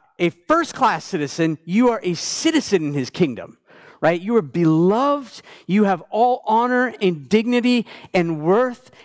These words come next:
And so sit in that. Don't listen to what the culture says about you as women. Listen to what God says to you as a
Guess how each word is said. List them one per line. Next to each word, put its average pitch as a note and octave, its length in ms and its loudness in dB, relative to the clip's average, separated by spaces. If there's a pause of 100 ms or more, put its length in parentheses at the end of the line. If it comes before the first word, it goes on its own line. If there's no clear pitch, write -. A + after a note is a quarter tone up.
And G#3 160 0
so A3+ 160 0
sit B3 360 -2
in B3 100 4
that. G3+ 260 -2
Don't D4+ 240 0
listen C#4+ 240 -2
to C4+ 80 2
what B3 180 2 (220)
the G#3 80 2
culture A3+ 520 0
says A#3 520 0
about G#3 320 -2
you A#3 400 0 (280)
as G#3 220 0 (160)
women. B3 420 0
Listen A3+ 360 0
to C4 160 -2
what G#3 200 0
God G3 320 0
says - 340 -4
to F3 100 -2
you D3+ 260 2 (300)
as D#3 240 -2 (120)
a D#3 220 0